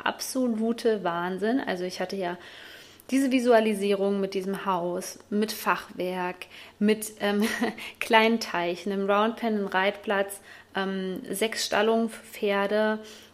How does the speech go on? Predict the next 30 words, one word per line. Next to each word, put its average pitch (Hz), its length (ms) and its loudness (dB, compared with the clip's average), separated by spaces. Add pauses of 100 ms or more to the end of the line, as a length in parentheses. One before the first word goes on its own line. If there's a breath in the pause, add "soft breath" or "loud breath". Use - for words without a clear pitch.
(160)
die 208 160 0
Wiesen 214 320 2
direkt 214 440 2
angrenzend, 214 1040 0
große 233 560 0
Wiesen, 214 680 0 (400 loud breath)
ähm, 202 400 4
und 226 300 6
was 214 160 2
absolutes, 208 880 0
ähm, 196 240 0
Kriterium 208 800 2
war, 185 340 0
war, 175 220 -2
weil 180 100 -2
die 185 80 -4
Kira 208 340 0
ja 185 200 2
noch 185 140 -4
so - 120 -4
jung 202 300 2
ist - 280 -6
und 180 280 -8
noch 185 80 -6
einen 185 100 -6
starken 180 500 -4
Jagdtrieb 196 640 -2
hat, 185 220 -8 (720 loud breath)
war 190 440 4 (140)
ein 190 220 -4